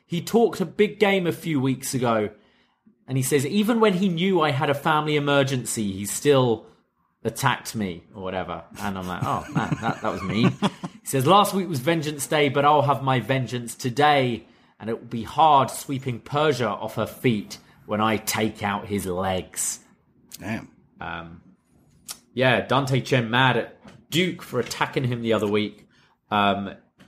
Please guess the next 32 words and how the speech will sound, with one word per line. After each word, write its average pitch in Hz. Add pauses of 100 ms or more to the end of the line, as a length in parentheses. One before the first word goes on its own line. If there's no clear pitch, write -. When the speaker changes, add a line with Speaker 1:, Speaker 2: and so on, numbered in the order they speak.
Speaker 1:
he 131
didn't 92
sound 76
too 80
good 76
here, 80
did 78
he? 80 (580)
Speaker 2:
No, 220
I 180
wanted 233
to 190
give 165
this 160
guy 156
a 135
chance 143
every 127
time 123
we've 104
seen 139
him 101
in 101
little 117 (180)
flashes. 120
I'm 110
like, 110
"Okay, 165
he's 175
a -
pretty 170
good 139